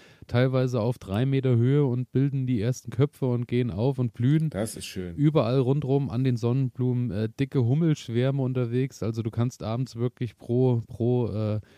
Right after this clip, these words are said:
Speaker 1: Sonnenblume, kannst du sagen, sitzen bestimmt drei, vier Hummeln in jeder, auf jeder Sommerblu-, äh, Sonnenblume und so.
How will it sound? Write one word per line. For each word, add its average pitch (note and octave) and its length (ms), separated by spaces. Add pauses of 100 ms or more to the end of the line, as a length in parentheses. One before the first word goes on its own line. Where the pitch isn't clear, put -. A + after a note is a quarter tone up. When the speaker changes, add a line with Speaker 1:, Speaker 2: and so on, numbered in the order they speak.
(100)
Speaker 1:
Sonnenblume, C3+ 680
kannst B2+ 280
du B2 40
sagen, A#2 340
sitzen - 300
bestimmt B2+ 420
drei, A#2 260
vier C3 380
Hummeln C#3+ 320
in B2 100
jeder, B2+ 460
auf A2+ 180
jeder A#2+ 200
Sommerblu-, A#2+ 680
äh, G#2 120
Sonnenblume B2 560
und A#2 120
so. A#2+ 220